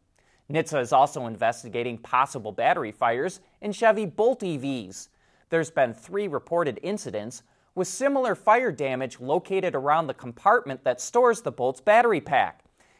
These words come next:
And Ford is delaying production of the plug-in hybrid version of the Escape. The move is related to a recall for the Kuga P hev in Europe, which was due to potential fires. The Kuga is the same as the Escape.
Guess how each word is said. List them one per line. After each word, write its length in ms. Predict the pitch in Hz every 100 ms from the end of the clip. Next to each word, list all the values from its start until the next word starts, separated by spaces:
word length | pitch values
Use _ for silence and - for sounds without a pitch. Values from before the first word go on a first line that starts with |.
| _
And 200 | 220 214
Ford 320 | - 269 311
is 140 | 208 -
delaying 380 | 131 131 127
production 600 | 120 127 110 131 - 202 -
of 120 | 170
the 100 | 208
plug-in 380 | - 233 233 190
hybrid 440 | 147 220 247 185 113
version 380 | 135 139 165
of 120 | 165 160
the 120 | 190
Escape. 580 | 190 - 262 254 - _ _ _ _
The 100 | -
move 260 | 165 226 226
is 180 | 175 -
related 480 | 139 151 175 147 -
to 120 | 147
a 60 | 117
recall 540 | 139 190 170 156 151
for 160 | 156 123
the 100 | 113
Kuga 480 | - 233 214 123
P 220 | - 151 131
hev 240 | 131 117
in 160 | 113 120
Europe, 460 | 214 143 - - _
which 260 | 165 190 -
was 200 | 156 113
due 280 | - 262 254
to 120 | 151
potential 500 | - 135 139 135 139
fires. 680 | - 220 233 123 95 - - _ _ -
The 100 | 117
Kuga 600 | - 247 170 110 107 - _
is 160 | 160 147
the 140 | 147
same 340 | 135 208 190 135
as 180 | 113 -
the 140 | 117
Escape. 600 | 113 - 202 180 98 _